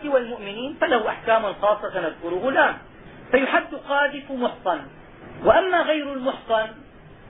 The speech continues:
أيضا سنعرف من هو الإنسان الذي لا يكون محصنا. فإذا قذفه الإنسان قال: "ما يحد"، يحد الإنسان إذا قذف إنسانا محصنا، وأما إذا قذف غير محصن فإنه يعذر.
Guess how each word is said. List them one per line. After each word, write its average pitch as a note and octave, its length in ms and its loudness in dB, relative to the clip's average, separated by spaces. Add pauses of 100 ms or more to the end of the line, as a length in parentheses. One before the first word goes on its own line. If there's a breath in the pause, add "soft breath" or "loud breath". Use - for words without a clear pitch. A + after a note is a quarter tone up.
(260)
أيضا C#4+ 300 4
سنعرف D#4 420 0
من B3 240 -6
هو A#3+ 160 0
الإنسان A#3 640 0
الذي A3 300 -6
لا A#3+ 120 4
يكون G#3+ 720 -4 (300)
محصنا. F#3+ 520 2 (560)
فإذا E4 260 4
قذفه D4 460 -2
الإنسان C4 360 -4
قال: D#4 280 0
"ما C#4+ 80 0
يحد"، E3 320 -6 (520)
يحد - 300 0
الإنسان C4 500 2 (540)
إذا G#3+ 160 4
قذف B3 420 0
إنسانا B3 640 0 (540)
محصنا، F#3 520 -2
وأما C4+ 280 4
إذا A3 120 4
قذف G#3 360 0
غير B3 300 2
محصن C#4 420 -6
فإنه G#3 640 -2 (280)
يعذر. F#3+ 460 2